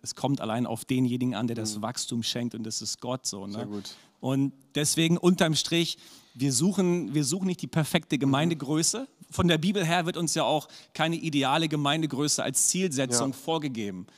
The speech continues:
Speaker 1: Es geht nicht darum, eine besonders kleine oder eine besonders große Gemeinde zu bauen. Es geht darum, eine gesunde Gemeinde zu
Speaker 2: Mhm.
Speaker 1: bauen und, ich sag mal,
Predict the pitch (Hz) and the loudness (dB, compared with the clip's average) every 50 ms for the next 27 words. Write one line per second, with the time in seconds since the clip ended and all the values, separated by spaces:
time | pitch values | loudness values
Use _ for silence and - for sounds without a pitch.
0 | - - - - - - 170 - 139 - - 147 135 151 151 147 139 135 139 123 | -20 -12 -8 -4 0 0 0 0 0 0 0 2 2 4 4 2 2 2 2 2
1 | 139 143 139 135 - - - 143 139 143 160 175 180 180 190 - - 151 147 135 | 2 2 2 0 -2 -4 -4 -2 -2 0 0 -2 -2 -4 -6 -6 -6 -6 -6 -6
2 | 123 135 143 143 143 139 - - - 135 156 170 175 180 - 143 120 123 123 117 | -6 -4 -4 -4 -4 -4 -4 -6 -4 -4 -2 0 0 0 0 0 0 -2 -2 -2
3 | 113 107 107 107 110 104 107 - - - - - _ - - 127 113 98 107 107 | -2 -4 -4 -6 -8 -8 -10 -12 -18 -20 -20 -16 _ -8 -6 -4 -2 0 0 0
4 | 107 127 143 147 - - - - _ - - - - - 151 151 - 156 139 151 | 0 -2 -4 -6 -10 -14 -20 -20 _ -10 -8 -6 -4 -2 -2 0 2 2 2 2
5 | 151 156 151 143 135 123 151 165 170 170 165 165 143 127 120 123 113 120 113 113 | 0 -2 -2 -2 -4 -4 -4 -4 -4 -2 -2 -2 -2 -2 -2 -2 -4 -4 -4 -4
6 | 120 127 113 110 113 127 156 151 - - - - - - _ _ - 127 139 139 | -4 -2 -2 -2 -2 -4 -8 -10 -14 -18 -20 -20 -20 -20 _ _ -4 0 0 2
7 | 135 131 - - 131 131 143 156 147 147 143 139 143 143 | 2 0 -2 -4 -4 -2 0 0 0 0 0 0 0 -2